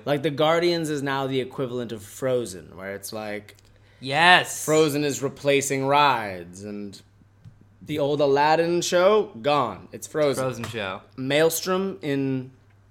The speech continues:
Speaker 1: the, uh, Epcot Park in Florida.
Speaker 2: It's a Frozen ride
Speaker 1: Frozen
Speaker 2: now.
Speaker 1: ride.
Speaker 2: Yeah.
Speaker 1: Mm-hmm.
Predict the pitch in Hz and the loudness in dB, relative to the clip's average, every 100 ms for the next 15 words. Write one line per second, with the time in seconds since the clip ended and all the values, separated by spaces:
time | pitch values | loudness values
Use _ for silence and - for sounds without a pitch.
0 | _ _ _ - - 104 117 127 120 117 | _ _ _ -10 -10 -16 -8 -4 -4 -4
1 | 147 139 151 147 147 151 143 135 147 156 | -4 -2 -2 -2 0 0 0 -4 0 2
2 | 175 202 202 131 123 127 110 175 175 147 | 4 4 2 -4 -4 -4 4 6 8 6
3 | 131 110 110 110 110 110 _ _ _ _ | 0 -2 -4 -6 -8 -10 _ _ _ _
4 | _ _ _ _ _ _ _ _ _ 104 | _ _ _ _ _ _ _ _ _ -14
5 | 110 113 117 | -12 -10 -10